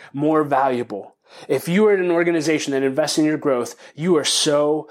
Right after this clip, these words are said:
lucky and fortunate and blessed. Do not take it for granted. You know, I worked at a church, uh, in my early twenties. I didn't get paid a lot of money,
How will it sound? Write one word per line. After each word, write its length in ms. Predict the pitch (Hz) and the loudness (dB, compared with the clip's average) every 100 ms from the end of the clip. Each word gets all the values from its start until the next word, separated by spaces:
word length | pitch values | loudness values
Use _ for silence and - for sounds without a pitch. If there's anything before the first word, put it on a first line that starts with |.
| - | -16
lucky 500 | 131 147 156 180 180 | -6 -4 -2 -2 -2
and 120 | 139 139 | -2 -2
fortunate 520 | 160 151 147 147 131 | -2 0 -2 -4 -4
and 160 | 131 127 | -6 -2
blessed. 560 | 135 120 - - - | -2 -2 -4 -8 -8
Do 140 | 135 147 | -8 -2
not 340 | 165 170 - | 0 -2 -2
take 160 | 170 160 | -4 -2
it 140 | 147 | -2
for 100 | 147 | -4
granted. 380 | 135 127 107 104 _ _ - - - | -4 -6 -6 -16 _ _ -20 -20 -4
You 100 | 147 | 0
know, 100 | 156 | 2
I 80 | 156 | 2
worked 240 | 175 180 | 0 0
at 80 | 175 | 0
a 60 | 151 | 0
church, 440 | - 175 165 - - - | 0 -2 -2 -8 -14 -10
uh, 160 | 135 131 | -4 -2
in 80 | 143 | 0
my 140 | 151 139 | -2 0
early 280 | 165 170 | 0 2
twenties. 400 | 156 - 156 160 | 0 -2 0 2
I 100 | 143 | 0
didn't 200 | 151 170 | 0 0
get 120 | 160 - | 0 -2
paid 220 | 160 165 | -4 0
a 40 | |
lot 200 | 160 156 | 2 2
of 40 | 143 | 0
money, 360 | 143 170 190 | 0 0 0